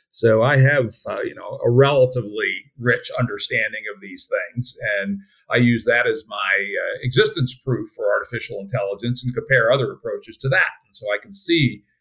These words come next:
where they're falling short. As an example, the people in the deep learning side who are so insistent on deep learning uber alles, I, uh, had a chat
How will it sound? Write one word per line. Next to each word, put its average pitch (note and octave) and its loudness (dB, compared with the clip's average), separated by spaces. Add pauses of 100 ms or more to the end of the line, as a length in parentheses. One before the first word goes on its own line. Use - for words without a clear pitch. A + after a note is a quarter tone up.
where A#2+ -6
they're G2+ -8
falling F#2+ -10
short. - -2 (260)
As C3 4
an D3 4
example, C3+ 2
the - -16
people F3 2
in A#2 4
the G#2 -4
deep D3 -4
learning D3 4 (280)
side G#2+ 4
who B2 10
are G2 2
so C#3 4
insistent A#2 0
on A2 -4
deep C#3 4
learning B2+ 6
uber B2 6
alles, A2 -2 (100)
I, C#3 6
uh, B2+ 6
had E3 0
a - 0
chat C#3 2